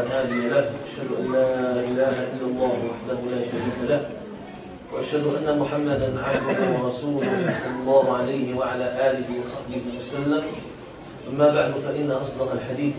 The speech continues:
كتاب الله وخير الهدي هدي محمد صلى الله عليه وآله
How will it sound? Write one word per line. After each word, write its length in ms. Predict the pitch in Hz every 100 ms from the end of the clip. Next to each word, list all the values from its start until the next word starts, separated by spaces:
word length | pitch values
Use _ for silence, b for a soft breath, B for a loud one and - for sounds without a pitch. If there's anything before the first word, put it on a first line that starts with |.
| 127
كتاب 220 | - 135 131
الله 520 | 123 127 143 151 147 151 147 139 - - 117
وخير 340 | - 151 147 139
الهدي 680 | 127 139 139 135 139 143 -
هدي 180 | 131 131
محمد 500 | 127 127 139 135 131 131 127 -
صلى 180 | 135 127
الله 420 | 123 127 123 123
عليه 300 | 120 131 120 123
وآله 320 | 123 123 117